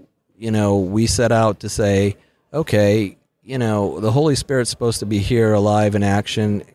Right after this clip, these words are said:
God's heart is big and full of love, but what does that really look like?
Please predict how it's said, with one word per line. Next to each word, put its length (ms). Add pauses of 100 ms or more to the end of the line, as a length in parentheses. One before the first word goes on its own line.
God's 420
heart 360
is 180
big 240
and 120
full 220
of 100
love, 460 (600)
but 420 (800)
what 420
does 220
that 220
really 260
look 240
like? 420